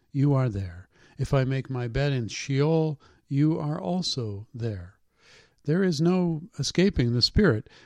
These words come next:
much in the way we cannot stop the desire to breathe. And this extends to all of creation, blessing and renewing the earth.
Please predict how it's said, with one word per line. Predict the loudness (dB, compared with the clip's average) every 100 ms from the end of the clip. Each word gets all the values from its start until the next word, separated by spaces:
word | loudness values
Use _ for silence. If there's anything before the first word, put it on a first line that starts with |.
| _
much | 2 2 0 -6
in | -4 -2 0 -2 -4
the | -2
way | 2 2 2
we | 0 -2
cannot | -4 -4 -2 -2 -4 -6
stop | -8 -4 -4 -4 -6 -8
the | -8
desire | -6 -8 -8 -10 -12
to | -6
breathe. | 0 0 0 -6 -16 -20 _ _ _ _ _
And | -4 -2
this | -2 -2 -4 -6 -10
extends | -8 -6 -4 -4 -2 -2 -4 -6
to | -6 -4 -2 -4 -6
all | -4 -2 -2
of | -4
creation, | -6 -8 -6 -8 -12 -16 -18 _ _ -6
blessing | -2 -2 -2 -2 -2
and | -4 -2
renewing | -2 -2 -4 -6
the | -4
earth. | -2 -4 -6 -20